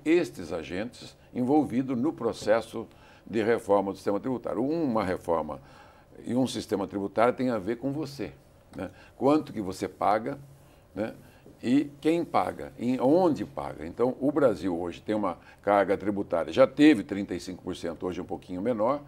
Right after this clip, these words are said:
em função da crise econômica. É a vigésima quarta maior arrecadação do mundo, né? É, quer dizer que tem vinte e três países que arrecadam, né? Tem carga tributária maior que o Brasil. E a, a briga no Brasil é a qualidade do gasto, né?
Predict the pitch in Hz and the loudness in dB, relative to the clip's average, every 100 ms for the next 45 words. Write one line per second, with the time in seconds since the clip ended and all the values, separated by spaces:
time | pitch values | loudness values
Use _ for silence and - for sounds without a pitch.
0 | - - 82 98 90 87 85 82 - 90 | -18 -16 -8 -6 -4 -6 -4 -8 -8 -10
1 | 90 131 123 135 156 151 139 - - - | -8 -4 -2 -2 -4 -8 -12 -16 -20 -20
2 | - - 139 127 120 104 170 151 117 113 | 2 6 8 6 2 4 6 4 2 0
3 | 90 101 117 123 104 87 87 76 - - | 0 6 8 8 4 0 -2 -2 -12 -20
4 | - - 98 113 131 110 104 98 95 90 | -20 -8 2 6 8 6 4 2 2 -2
5 | 107 123 175 151 127 - - - - - | 0 0 -2 -6 -14 -20 -20 -20 -20 -20
6 | - - 98 - - _ _ - 87 95 | -20 -6 -4 -4 -12 _ _ -8 -4 -4
7 | - - 95 87 87 - 98 92 78 98 | -4 -8 -8 -6 -6 -4 -2 -2 0 2
8 | 165 135 120 113 - 95 113 101 73 69 | 2 0 0 0 2 0 2 0 -8 -16
9 | - 98 85 80 98 - 107 104 85 76 | -10 -6 -6 -2 -4 0 4 4 2 -4
10 | 92 120 95 - 101 104 101 101 90 92 | -4 -6 -10 -6 -4 2 2 2 -2 -4
11 | 92 92 87 92 101 95 92 107 120 135 | -4 -2 -2 0 0 0 -2 -2 0 0
12 | 87 156 - - - - - - _ - | 0 -2 -2 -12 -20 -20 -20 -20 _ -20
13 | _ _ - 190 160 - 156 147 160 160 | _ _ 6 6 6 4 0 6 8 8
14 | 156 160 147 156 170 175 170 147 156 160 | 6 6 6 8 8 10 6 6 4 2
15 | 127 95 - 71 117 | 0 -2 -8 -4 -2